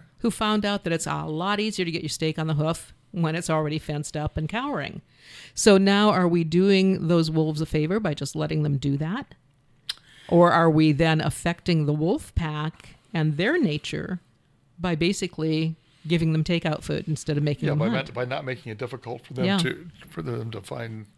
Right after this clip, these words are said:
Speaker 2: their food, we're making it too easy for them.
Speaker 1: Yeah.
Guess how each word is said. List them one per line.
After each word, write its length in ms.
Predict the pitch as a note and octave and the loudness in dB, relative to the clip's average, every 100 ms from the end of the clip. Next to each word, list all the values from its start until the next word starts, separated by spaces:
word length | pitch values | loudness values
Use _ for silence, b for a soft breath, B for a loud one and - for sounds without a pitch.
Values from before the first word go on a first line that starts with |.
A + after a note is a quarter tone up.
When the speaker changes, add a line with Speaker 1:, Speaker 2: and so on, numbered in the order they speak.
| B B B B B B _ | B B B B B B _
Speaker 2:
their 120 | D3 A#2+ | -10 -10
food, 320 | - D3+ A#2+ | -4 -2 -2
we're 80 | A2+ | -2
making 240 | A2 A2 | -6 -8
it 60 | - | -6
too 160 | A#2+ | -4
easy 260 | A#2+ B2 G#2 | -4 -4 -8
for 240 | - G2 | -10 -14
them. 200 | - - - | -14 -18 -14
Speaker 1:
Yeah. 300 | - E3 D#3 | -6 -2 -2